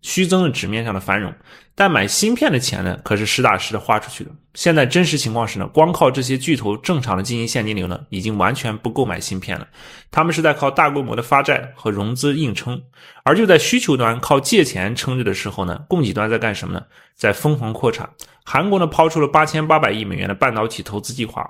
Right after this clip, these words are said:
要在五年内呢把产能翻倍。美光呢则宣布在美国建厂的投资总额呢要增到两千五百亿美元。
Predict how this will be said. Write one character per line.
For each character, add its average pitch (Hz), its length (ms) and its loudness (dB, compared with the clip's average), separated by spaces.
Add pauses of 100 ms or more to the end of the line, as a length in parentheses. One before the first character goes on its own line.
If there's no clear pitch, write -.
要 131 120 0
在 131 140 6
五 104 180 0
年 107 160 -4
内 175 100 -2
呢 98 240 -4
把 110 140 0
产 - 180 -6
能 92 100 -6
翻 123 240 -4
倍。 135 220 -6 (400)
美 120 240 2
光 190 180 6
呢 185 120 2
则 131 100 4
宣 135 240 0
布 127 100 0
在 120 140 4
美 98 160 -4
国 117 140 2
建 131 200 0
厂 110 160 -6
的 107 80 -4
投 123 200 -2
资 123 100 0
总 107 160 -4
额 95 160 -2
呢 92 140 -4
要 110 180 -2
增 135 240 -2
到 110 400 2
两 98 180 0
千 131 220 -2
五 170 60 0
百 185 100 2
亿 92 100 -2
美 87 120 -4
元。 - 240 -10